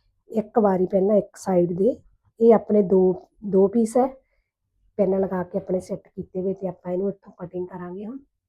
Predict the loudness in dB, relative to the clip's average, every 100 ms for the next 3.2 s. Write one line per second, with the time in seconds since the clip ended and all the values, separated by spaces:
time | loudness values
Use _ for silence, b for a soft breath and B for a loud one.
0 | _ 0 2 4 4 6 4 4 4 4
1 | 2 0 -8 -12 -6 -4 -4 -4 -8 -14
2 | -10 -10 -10 _ -20 _ -6 -2 0 0
3 | 0 -2